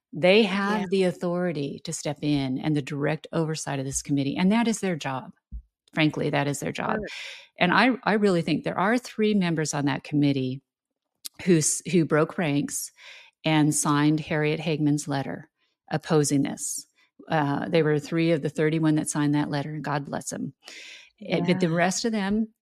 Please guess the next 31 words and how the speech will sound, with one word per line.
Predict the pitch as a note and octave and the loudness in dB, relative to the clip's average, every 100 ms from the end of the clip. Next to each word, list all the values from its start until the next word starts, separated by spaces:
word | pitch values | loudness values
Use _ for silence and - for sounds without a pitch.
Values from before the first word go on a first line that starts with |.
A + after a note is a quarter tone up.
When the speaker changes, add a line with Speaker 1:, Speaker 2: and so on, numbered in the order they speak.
| _ | _
Speaker 1:
they | D#3+ F#3 A#3+ | 0 4 6
need | A#3 A3+ | 4 2
to, | G#3 F3 - | 0 0 0
I | F#3 | 0
think, | A3 A#3+ F#3 - - _ - | 2 0 0 -6 -18 _ -4
I, | E3+ - | 0 2
I | F3+ | 4
mean, | E3 | 4
you | E3+ A3+ | 2 2
can, | A#3 F3 E3 | 2 2 0
you | F#3+ | 0
can | G3+ | 0
ask | E3+ E3+ - | -2 -4 -4
your | E3 | -4
audience | D3 D#3+ E3 C#3+ C#3 | -4 -2 0 0 -2
this. | C#3 C#3 - | -4 -4 -4
I | D3 F3 | -4 -2
would, | F#3 C#3+ - - | -2 -2 -6 -4
I | D3 G3+ | 0 2
would | F#3 | 0
ask | E3 C#3+ D3+ - | -2 -2 -4 -4
them | D3 C#3 C#3 - - - _ | -2 0 -2 -6 -20 -20 _
to | - | -12
call | - A3 C4+ | -2 0 2
those | C4+ - | 2 2
members | G3+ A3 A#3 F#3 | 0 2 0 0
on | D#3 | -2
the | D3+ | -2
Financial | D#3+ D#3 D#3 - D3 | -2 0 0 -2 -6
House | D3+ C#3+ - | -6 -4 -4
Committee, | D#3 D3+ D3+ C#3+ | -2 0 -2 -4